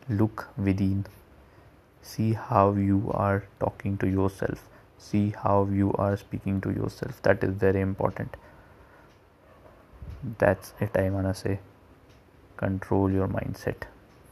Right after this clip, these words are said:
Be optimistic. Have a positive mindset. And everything around you will seem in a good way. Just do it for some days.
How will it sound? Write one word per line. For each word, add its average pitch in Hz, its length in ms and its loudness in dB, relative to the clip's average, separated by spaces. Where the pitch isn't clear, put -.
Be 101 200 0
optimistic. - 840 -4
Have 107 220 -2
a 107 80 0
positive 101 520 -2
mindset. 98 460 -4
And 110 220 -4
everything 104 1400 -2
around 98 480 0
you 98 180 2
will 98 480 2
seem 95 480 -4
in 98 140 0
a 98 80 0
good 98 260 -4
way. 98 220 -2
Just 107 260 -8
do 95 200 4
it 92 160 4
for 98 140 0
some 95 320 0
days. 92 320 -2